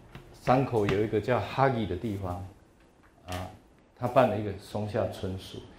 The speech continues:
当时就很多。他说：“我主要就是要培养社会的精英。”他要的是社会的精英。那，呃，当时有很多人去，伊藤博文是其中一个，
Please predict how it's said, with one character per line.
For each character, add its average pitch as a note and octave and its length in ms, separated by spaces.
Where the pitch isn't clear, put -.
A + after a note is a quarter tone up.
当 E3 180
时 C3+ 120
就 D3 200
很 G#2+ 420
多。 A#2 380
他 B2 160
说 B2 360
：“我 G#2 160
主 G#2 160
要 B2 160
就 G#2+ 120
是 G#2+ 280
要 G#2 260
培 A#2 280
养 A#2 140
社 A2+ 340
会 G#2 140
的 F#2+ 60
精 G2 260
英。” F#2 140
他 D#3+ 220
要 F3 160
的 A2+ 100
是 B2+ 140
社 C#3 180
会 A#2+ 140
的 F#2 80
精 G#2 200
英。 F#2+ 140
那， C#3+ 240
呃， C3 180
当 F3 220
时 D3+ 140
有 A#2+ 80
很 A2 160
多 B2 160
人 F#2+ 140
去， A2+ 300
伊 D#3 100
藤 A#2 200
博 G#2 140
文 G#2+ 140
是 A#2 120
其 - 200
中 G#2 200
一 F#2 100
个， G2+ 120